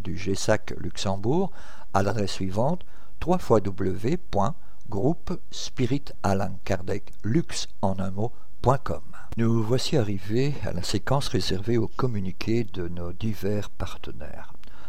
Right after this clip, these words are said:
Un bref communiqué du mouvement spirit francophone.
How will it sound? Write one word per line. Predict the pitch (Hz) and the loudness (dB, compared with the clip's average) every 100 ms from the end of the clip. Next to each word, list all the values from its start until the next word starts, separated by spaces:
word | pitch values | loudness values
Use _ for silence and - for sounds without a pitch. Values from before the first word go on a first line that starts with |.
| - - | -2 0
Un | 107 | 2
bref | 107 151 - | 2 2 2
communiqué | - 95 95 - 147 | 0 0 0 0 0
du | 107 | 0
mouvement | 95 90 117 113 | -2 -2 -2 -2
spirit | - 104 98 - | -2 -2 -2 -2
francophone. | - 98 - 73 - 71 - - | -2 -2 -2 -2 -2 -2 -2 -2